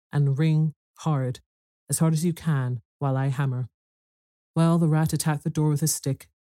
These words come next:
The mole sprang up at the bell pull, clutched it, and swung there,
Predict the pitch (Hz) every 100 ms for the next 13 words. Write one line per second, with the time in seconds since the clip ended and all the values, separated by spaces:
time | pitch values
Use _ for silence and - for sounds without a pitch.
0 | _ _ _ 147 147 151 151 151 151 -
1 | 151 143 143 139 _ - 147 147 143 135
2 | - 135 131 _ _ _ _ _ - 156
3 | - - 151 - _ _ - 156 - 160
4 | 139 135 131 131